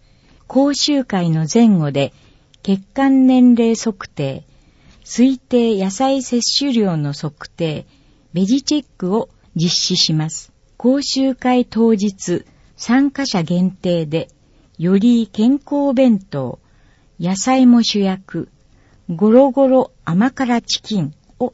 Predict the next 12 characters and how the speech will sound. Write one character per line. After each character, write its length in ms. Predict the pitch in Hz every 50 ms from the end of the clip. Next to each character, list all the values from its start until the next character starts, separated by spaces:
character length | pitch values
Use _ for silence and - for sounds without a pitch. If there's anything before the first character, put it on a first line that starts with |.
| _ _ -
販 260 | - 175 175 196 190
売 220 | 185 185 180 175
し 180 | 165 - - 170
ま 160 | 160 160 170
す。 240 | - - - - _ _ _ _ _ _ _ _ _ _
購 300 | - - 240 254 269 277
入 300 | 277 262 262 262 254 247
希 180 | 240 - - 233
望 200 | 220 302 302 294
者 200 | - - 214 185
に 180 | 165 151 143 143
は 220 | 135 135 139 151